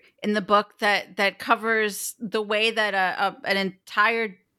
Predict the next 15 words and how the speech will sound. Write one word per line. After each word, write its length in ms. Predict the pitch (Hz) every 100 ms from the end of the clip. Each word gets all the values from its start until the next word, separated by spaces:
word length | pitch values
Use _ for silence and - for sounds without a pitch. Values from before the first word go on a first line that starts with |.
| - _ _ _ _ _
generation 640 | - 214 196 247 311 311 240
or, 180 | 196 180
or 180 | 185 185
several 380 | - 240 262 247
generations 920 | 247 240 226 220 226 240 233 226 -
to, 220 | 208 175
to 140 | -
come 360 | 196 - 220 226
of, 180 | 208 185
of 200 | 185 175
Black 300 | 202 220 -
journalists 400 | 226 220 214 -
were, 420 | 214 214 208 196
were 120 | 202 208
effectively 800 | - 240 - 233 233 233 233